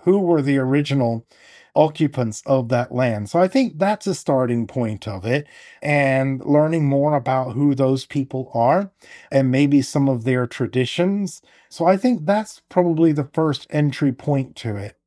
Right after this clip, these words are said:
For older children, I think that the conversations do become different. They become deeper. That is where you start getting into the conversations around colonialism, decolonialism, about what we can do about it,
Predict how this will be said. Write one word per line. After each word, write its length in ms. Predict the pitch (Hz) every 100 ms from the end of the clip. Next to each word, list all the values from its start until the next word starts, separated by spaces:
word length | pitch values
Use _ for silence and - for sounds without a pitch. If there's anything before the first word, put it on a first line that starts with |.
| _ _ _
For 180 | - 180
older 420 | - 202 269 254
children, 560 | 190 - 156 135 120 139
I 180 | 143 156
think 360 | 139 190 196
that 140 | 156 143
the 80 | 156
conversations 920 | 147 170 165 156 156 139 143 139 120
do 220 | - 139
become 480 | 131 135 143 135 117
different. 400 | 117 110 123 120
They 100 | 127
become 480 | 123 120 139 127 117
deeper. 500 | 110 151 147 95 87 _ - - -
That 300 | 160 185 220
is 160 | 180
where 140 | 143 143
you 160 | 143
start 340 | 139 156 143 123
getting 300 | 147 135 131
into 280 | 135 123
the 100 | 135
conversations 800 | 123 139 127 127 - 127 - 143 135
around 440 | 127 120 127 123
colonialism, 1120 | - 110 113 127 139 135 127 131 131 135 123
decolonialism, 1120 | 104 127 139 135 135 123 123 123 120 117 113 120
about 240 | 113 113
what 240 | 113 127 127
we 100 | 120
can 220 | 123 110
do 300 | 107 131 147
about 340 | 117 104 98
it, 160 | 95